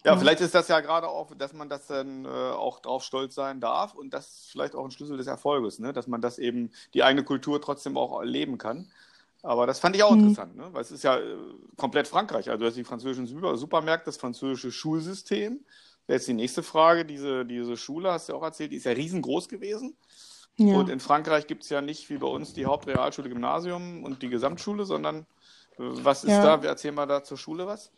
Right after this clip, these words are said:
Speaker 2: Ja, also es gibt, ähm, es gibt eigentlich, es ist alles zusammen. Es gibt erstmal das, äh, Li-, ähm, École Maternelle, das ist die Grundschule. Die, die fängt auch in Frankreich schon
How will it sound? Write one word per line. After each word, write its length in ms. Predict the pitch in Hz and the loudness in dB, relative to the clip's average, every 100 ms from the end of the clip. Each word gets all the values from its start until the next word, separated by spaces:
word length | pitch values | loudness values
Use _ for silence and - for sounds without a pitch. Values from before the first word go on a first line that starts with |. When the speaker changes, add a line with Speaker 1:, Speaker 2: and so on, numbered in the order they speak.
| _ _ _ _ _ _ _ | _ _ _ _ _ _ _
Speaker 2:
Ja, 100 | - | 4
also 140 | 196 185 | 6 6
es 140 | 180 | 6
gibt, 400 | - 202 - - - - | 6 6 4 -10 -12 -2
ähm, 600 | 220 196 185 185 185 180 _ _ _ _ _ - _ - - - | 4 6 8 8 6 2 _ _ _ _ _ -20 _ -20 -16 -12
es 140 | - | 0
gibt 240 | - 185 | 4 4
eigentlich, 360 | - 208 208 190 | 6 6 6 2
es 100 | - | 4
ist 80 | 180 | 4
alles 280 | 202 214 214 | 6 6 6
zusammen. 520 | - 185 196 214 226 - _ _ _ _ - | 4 6 8 8 4 -4 _ _ _ _ -16
Es 120 | - | 2
gibt 160 | 233 | 4
erstmal 380 | 214 208 220 202 | 6 6 8 8
das, 840 | 185 190 185 - - - - - _ - - | 6 4 2 -2 -12 -12 -14 -18 _ -20 -10
äh, 300 | - 190 180 | -4 0 0
Li-, 380 | 185 180 190 - | 0 0 0 -4
ähm, 480 | - 208 180 175 180 | -6 -2 0 0 0
École 340 | - 185 208 202 | 0 6 8 10
Maternelle, 500 | 190 190 190 196 240 | 8 8 6 8 6
das 120 | 214 | 4
ist 60 | |
die 40 | 185 | -2
Grundschule. 680 | - 226 247 277 254 262 269 _ _ _ | 4 6 6 4 6 6 4 _ _ _
Die, 180 | 208 190 | 0 0
die 100 | 180 | 0
fängt 220 | 180 208 | 0 0
auch 200 | 208 202 | 2 2
in 100 | 202 | 2
Frankreich 360 | 185 196 196 185 | -2 -4 -4 -4
schon 380 | - 196 190 | 0 0 0